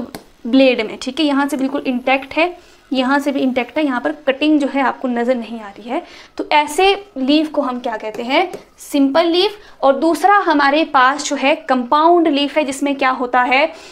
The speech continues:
इंसिजन होता है lamina में, ठीक है, जिसकी वजह से जो lamina है वो different numbers of leaflet में क्या हो जाता है? Divide हो जाता है।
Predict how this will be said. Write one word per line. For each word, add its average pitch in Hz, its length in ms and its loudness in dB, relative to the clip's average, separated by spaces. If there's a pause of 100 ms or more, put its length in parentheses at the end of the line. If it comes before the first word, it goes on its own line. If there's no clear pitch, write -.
(160)
इंसिजन 349 500 6
होता 294 260 4
है 294 200 2
lamina 262 420 2
में, 262 320 -2
ठीक 269 240 -4
है, 339 120 2 (320)
जिसकी 294 480 2
वजह 294 280 4
से 294 340 4
जो 285 140 0
lamina 254 420 4
है 330 220 4
वो 320 180 4
different 339 600 2
numbers 285 520 4
of 302 280 4
leaflet 277 580 2
में 262 220 0
क्या 240 120 2
हो 233 160 -2
जाता 226 260 -2
है? 285 240 2 (300)
Divide 277 460 2
हो 262 180 0
जाता 240 280 -2
है। 269 200 2